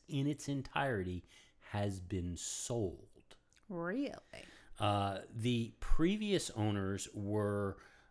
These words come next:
Speaker 1: uh, Holman and Company. I'm not sure who they were, uh, but they announced today that they have sold the Indianapolis Motor Speedway,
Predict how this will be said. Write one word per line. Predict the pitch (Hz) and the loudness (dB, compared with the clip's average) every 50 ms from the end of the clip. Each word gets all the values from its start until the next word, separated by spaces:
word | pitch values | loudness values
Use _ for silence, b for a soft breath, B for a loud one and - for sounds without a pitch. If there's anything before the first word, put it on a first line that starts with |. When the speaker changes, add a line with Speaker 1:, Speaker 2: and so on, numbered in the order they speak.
| _ - | _ -2
Speaker 1:
uh, | 110 104 101 98 98 | 0 0 0 0 -2
Holman | - - - - - - - 220 226 147 104 85 | -6 -8 -10 -10 -2 2 2 4 4 4 2 0
and | 78 78 78 | 0 -4 -10
Company. | - - 76 71 - 76 76 95 110 - - - | -12 -14 -14 -14 -14 -12 -10 -10 -10 -10 -10 -8
I'm | 95 104 | -6 -6
not | 139 - | -6 -6
sure | - - 160 139 | -6 -6 -6 -2
who | - 151 151 | 0 0 2
they | 139 143 139 | 4 4 4
were, | 131 135 135 107 78 107 - - - B B B B B B B - | 4 2 2 0 0 -4 -10 -16 -18 B B B B B B B -4
uh, | 101 104 104 | -2 0 0
but | 101 101 113 - - 101 | 2 0 -2 0 0 2
they | 135 156 185 | 4 4 4
announced | 196 190 175 175 170 170 156 - - - | 4 4 4 4 2 2 0 -4 -6 -4
today | - 151 135 135 131 127 123 | -2 0 2 4 4 4 2
that | 110 101 117 110 - | 2 0 -2 -2 -2
they | - 117 123 | -2 0 0
have | 117 90 117 123 110 - | 0 0 -2 -4 -4 -4
sold | - - - 156 151 147 139 127 117 107 | -4 -2 0 2 2 4 4 2 2 0
the | 117 113 110 135 | -2 -2 0 0
Indianapolis | 160 190 202 196 180 175 170 165 - 156 139 - - | 0 2 2 0 0 0 0 -2 -2 -4 -4 -2 0
Motor | 135 127 123 120 110 | 2 2 2 2 -2
Speedway, | - - 113 110 101 98 104 104 104 95 | -4 -2 -2 -2 0 0 0 0 0 -2